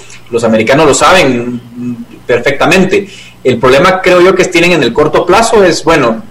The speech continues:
en dos mil quince podían somatar la mesa y tenían a, a Sisi como un aliado, con, con, no solo como un aliado, sino como un aliado con poder.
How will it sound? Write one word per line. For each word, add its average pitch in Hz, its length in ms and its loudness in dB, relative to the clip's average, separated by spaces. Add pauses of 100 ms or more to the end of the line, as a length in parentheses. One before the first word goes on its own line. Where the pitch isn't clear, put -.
(120)
en 131 100 -6
dos 120 160 -2
mil 160 160 0
quince 190 300 2
podían 151 320 2
somatar 143 380 0
la 151 100 0
mesa 170 300 0
y 135 80 0
tenían 131 360 0
a, 107 100 -2
a 104 200 -4
Sisi 127 460 -4
como 117 260 -2
un 123 100 -4
aliado, 131 440 0 (280)
con, 113 240 -2
con, 113 340 -4 (240)
no 151 100 -8
solo 214 140 0
como 196 120 2
un 196 60 2
aliado, 165 440 2
sino 147 200 0
como 135 120 -2
un 143 60 0
aliado 151 180 2
con 160 160 0
poder. 131 380 2